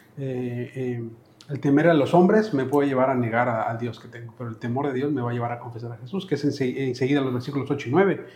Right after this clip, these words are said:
Dice, "Os digo que todo aquel que me confesare", está hablando Jesús, "delante de los hombres, también el Hijo del Hombre", haciendo referencia a él, con un título mesiánico,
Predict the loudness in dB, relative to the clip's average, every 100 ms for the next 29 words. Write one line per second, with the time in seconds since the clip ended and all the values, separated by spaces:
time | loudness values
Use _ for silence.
0 | -20 -20 -20 -2 8 10 10 10 8 6
1 | 8 8 10 6 6 6 6 4 4 4
2 | 6 6 4 2 2 0 -2 0 2 2
3 | 2 2 2 2 2 2 -2 -8 -20 -20
4 | -20 0 2 4 4 4 2 0 2 4
5 | 6 10 10 10 6 2 2 0 -2 -4
6 | 0 2 2 -2 -6 -4 -2 -2 -2 -2
7 | -2 -4 -6 -8 -10